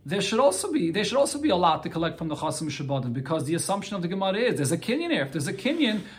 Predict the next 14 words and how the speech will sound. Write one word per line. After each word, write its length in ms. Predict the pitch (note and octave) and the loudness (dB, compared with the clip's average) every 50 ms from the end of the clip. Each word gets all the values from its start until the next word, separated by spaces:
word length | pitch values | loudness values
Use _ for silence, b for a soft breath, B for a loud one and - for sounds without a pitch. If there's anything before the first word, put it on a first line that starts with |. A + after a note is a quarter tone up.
| B B | B B
probably 360 | - - G#3 A3 A#3 A#3 A#3+ A3+ | 2 6 6 6 6 6 2 0
she 140 | - F#3+ | 0 0
made 180 | F#3 F#3+ G#3 G#3+ | 0 0 2 0
a 60 | G3 | -2
kinyan 320 | - - G#3 G#3 G3+ F#3 - | -2 -2 -2 0 0 -2 -2
for 100 | - E3+ | -4 -2
this 220 | D#3+ F3+ E3 C3+ | 0 0 0 0
daughter, 480 | A#2+ E3+ E3+ E3+ F3 G3+ A3+ A#3 B B B B B - | 0 0 0 2 2 0 0 -2 B B B B B -4
and 240 | E3+ F3 F3+ E3+ | -2 -2 -2 -2
if 120 | - D#3+ - | -4 -4 -6
her 220 | E3+ C#3 - F#3 | -4 -4 -2 -2
daughter 260 | - - F#3+ G#3+ G#3 | 0 4 4 6 8
of 140 | F#3 D#3+ C3 | 8 6 8
hers, 420 | A#2+ D#3+ E3 F3+ G#3+ A#3+ A#3+ - | 8 10 10 10 10 8 2 -2